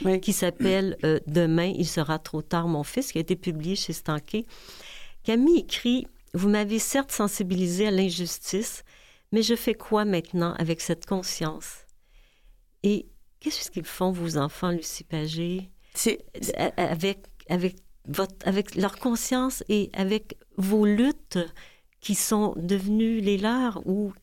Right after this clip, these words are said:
Speaker 2: qui, ils comprennent le, le, l'importance de, de lutter, l'importance de, de révolution ? »
Speaker 1: C'est la phrase la plus imp-,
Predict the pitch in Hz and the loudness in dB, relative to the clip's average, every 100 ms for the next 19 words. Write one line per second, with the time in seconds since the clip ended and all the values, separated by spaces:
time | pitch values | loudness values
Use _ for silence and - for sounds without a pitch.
0 | _ - 196 190 185 - - - - - | _ -6 -2 0 0 -4 -10 -14 -12 -10
1 | 175 - 202 - 254 285 - - 147 160 | -8 -2 -2 0 0 0 -2 -2 -2 0
2 | 170 170 165 165 - - - - - 196 | 0 0 -2 -6 -12 -20 -20 -10 -2 0
3 | - 294 - 220 220 208 - 175 165 190 | 0 -4 -2 -2 0 -2 0 0 0 2
4 | 180 185 208 - 214 220 - - - _ | 2 2 0 0 -2 -2 -12 -20 -20 _
5 | _ 214 185 185 - 226 226 202 185 170 | _ -2 0 0 2 2 4 4 4 4
6 | 175 165 160 185 185 185 190 180 180 180 | 4 2 2 2 4 4 4 4 2 0
7 | - - 311 330 - - - - - - | -4 0 0 0 -4 -18 -20 -20 -10 2
8 | 233 233 - 269 269 226 220 240 233 | 4 4 2 2 4 2 4 4 4